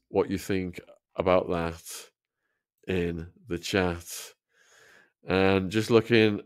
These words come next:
at if we've got, um, anything about Prince William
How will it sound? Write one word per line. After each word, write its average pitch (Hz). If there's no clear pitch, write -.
at -
if 101
we've 104
got, -
um, 95
anything 104
about 95
Prince 101
William 104